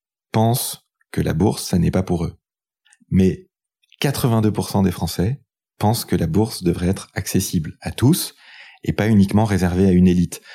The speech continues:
Là aussi, on est sur un problème très structurel. Premier problème structurel, les conditions macroéconomiques, on en a parlé. Deuxième problème structurel, nous contribuons tous, tous, tous les auditeurs de ton podcast,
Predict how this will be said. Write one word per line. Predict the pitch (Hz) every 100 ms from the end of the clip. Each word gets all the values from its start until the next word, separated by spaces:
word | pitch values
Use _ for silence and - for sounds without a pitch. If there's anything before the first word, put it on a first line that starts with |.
| - -
Là | 98 101
aussi, | 107 -
on | 139
est | 101
sur | - 95
un |
problème | 95 101 120 -
très | - 131
structurel. | - 117 - 92 82 73 _ _ _ _ _ _ _ _ -
Premier | - 110 110
problème | 98 92
structurel, | - 85 90 92 123 147 - _ _ _ -
les | - - 92 104
conditions | 104 95 92 107
macroéconomiques, | 95 - 90 87 87 98 101
on | 90
en | 87
a |
parlé. | 82 82 76 - _ _ - _ _
Deuxième | 98 101 107 110
problème | - 98 98
structurel, | - 85 85 80 101 165 - _ _ _ _ _ _ 117
nous | 101 120
contribuons | 113 101 - 92 95 92 - -
tous, | 110 - - - _ _ _ _ _ _ -
tous, | - - - - _ _ _ _ -
tous | 160 -
les | 104 104
auditeurs | 107 101 - 104 101
de | -
ton | -
podcast, | 98 - 113 156